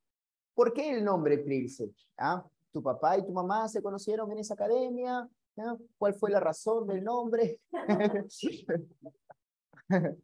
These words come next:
Bueno, de César Vallejo, claro, claro, sí, no, pero, este,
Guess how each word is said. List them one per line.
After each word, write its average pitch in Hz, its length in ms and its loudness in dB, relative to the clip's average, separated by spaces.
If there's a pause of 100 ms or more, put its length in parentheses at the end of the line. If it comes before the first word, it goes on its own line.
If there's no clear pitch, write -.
(220)
Bueno, 202 340 4 (960)
de 170 140 6
César 180 240 6
Vallejo, 165 480 6
claro, 170 440 6
claro, 160 440 2
sí, 147 420 0
no, 135 340 2
pero, 123 380 2
este, 127 920 -2